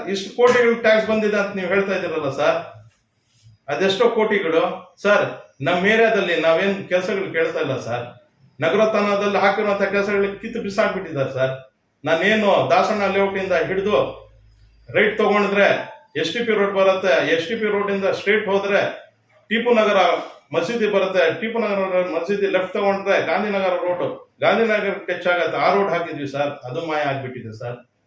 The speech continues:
ಅದೇ ರೀತಿ ಉರ್ದು ಸ್ಕೂಲ್ ರೋಡ್ ಹಾಕಿದ್ದೆ ಸರ್, ಅದನ್ನು ತೆಗ್ದ್ಬಿಟ್ಟಿದ್ದಾರೆ ಸರ್. ಏನಿಲ್ಲ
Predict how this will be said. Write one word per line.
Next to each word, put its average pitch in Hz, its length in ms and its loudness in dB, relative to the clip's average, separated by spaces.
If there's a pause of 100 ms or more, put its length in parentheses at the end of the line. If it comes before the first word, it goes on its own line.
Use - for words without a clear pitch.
(960)
ಅದೇ 180 220 6 (100)
ರೀತಿ 208 240 4 (880)
ಉರ್ದು 208 280 -4
ಸ್ಕೂಲ್ 214 200 0
ರೋಡ್ 196 160 0
ಹಾಕಿದ್ದೆ 190 320 0 (100)
ಸರ್, 175 200 4 (520)
ಅದನ್ನು 202 340 0
ತೆಗ್ದ್ಬಿಟ್ಟಿದ್ದಾರೆ 143 600 -6
ಸರ್. 113 140 -8 (540)
ಏನಿಲ್ಲ 190 360 4